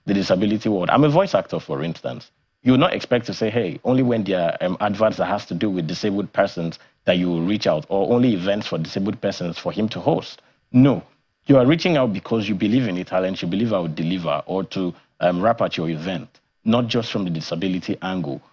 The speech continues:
but because, yes, truly, I will. So we want to be giving those platforms. Then more scholarship schemes have to be created for persons with disabilities and, uh, the likes. There are many more things, but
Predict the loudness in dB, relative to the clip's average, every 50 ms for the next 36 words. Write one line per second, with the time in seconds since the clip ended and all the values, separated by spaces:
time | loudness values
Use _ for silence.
0 | _ _ -6 -4 -2 -2 -2 -2 -4 -4 -2 0 0 0 0 -2 -4 -4 -2 0
1 | 0 0 -2 -4 -10 _ _ _ 0 2 2 2 0 2 2 2 4 4 2 4
2 | 4 2 2 2 0 -2 -2 -2 0 0 0 0 -2 -2 -2 -2 -4 -4 -6 -8
3 | -4 -2 -2 -2 -2 -4 -6 -6 -6 -4 -4 -6 -10 -12 _ _ _ _ _ _
4 | -4 0 2 2 2 2 2 2 2 2 2 0 0 2 2 0 0 -2 -2 -4
5 | -4 0 2 2 2 0 0 -2 -2 -2 -2 -4 -4 -4 -4 -4 -6 -8 -8 -4
6 | -2 -2 -2 -2 -2 -4 -4 -2 -2 -2 -2 -4 -8 _ _ _ _ _ -4 -4
7 | -4 -2 -4 -4 -4 -2 -2 -2 -2 -2 -2 -2 -2 -2 -2 -6 -6 -6 -4 -2
8 | 0 0 0 0 -2 -4 -4 -4 -4 -6 -8 -12 _ _ _ -2 -2 0 0 0
9 | -2 -2 0 0 0 2 2 0 -2 -2 -4 -6 -6 -4 -2 0 0 0 -2 -4
10 | -6 -12 -12 -2 2 4 4 4 4 2 0 0 0 0 0 0 0 -2 -4 -6
11 | -6 -4 -4 -2 -4 -4 -4